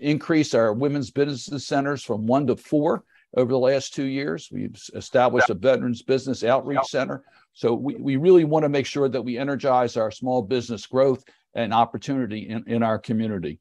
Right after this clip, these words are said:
Let me, uh, conclude on the new thing that I'll probably get more questions about than anything else, and that is, in the last two Congresses, we've been able to, last two, uh, budget cycles, to do earmarks,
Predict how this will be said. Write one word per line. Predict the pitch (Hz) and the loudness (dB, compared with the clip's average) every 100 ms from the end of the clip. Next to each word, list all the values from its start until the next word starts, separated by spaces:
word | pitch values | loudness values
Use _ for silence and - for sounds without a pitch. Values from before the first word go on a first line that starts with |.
| _ - _ _ - | _ -20 _ _ -4
Let | 160 190 | 2 4
me, | 180 165 - | 4 2 0
uh, | 127 123 117 - - | 2 4 2 -4 -8
conclude | 147 120 - 180 160 143 | -4 -2 6 8 8 4
on | 131 123 120 117 113 | 0 -2 -2 -6 -6
the | 117 | -4
new | 131 147 160 | 0 2 2
thing | 160 135 | 2 0
that | 120 | 2
I'll | 113 | 0
probably | - 131 120 | -2 -6 -6
get | 120 | -8
more | 131 131 | -8 -8
questions | - 131 - 110 101 | -2 -2 -2 -10 -4
about | 123 117 | -2 -2
than | 117 120 | -2 -4
anything | 117 120 113 | -4 -6 -4
else, | 131 120 - | -2 -2 -2
and | 117 | -4
that | 127 127 | -4 -2
is, | 120 107 _ _ _ - | -4 -4 _ _ _ -10
in | 127 | -4
the | 127 | 2
last | 147 139 - | 2 0 -2
two | 160 | -2
Congresses, | 156 139 127 120 131 110 | 0 0 -2 -6 -8 -6
we've | 120 | -4
been | 120 | -2
able | 127 120 123 | -2 -4 -6
to, | - 123 117 117 _ _ | -6 -4 -2 -4 _ _
last | 147 151 - | 0 0 0
two, | 156 131 135 - | 0 0 -8 -8
uh, | 117 - | -8 0
budget | 151 127 | 0 0
cycles, | 120 123 120 110 - | -2 -4 -2 -8 -10
to | |
do | 104 131 | -6 -2
earmarks, | 127 127 110 82 - - | 0 0 -2 -6 -10 -20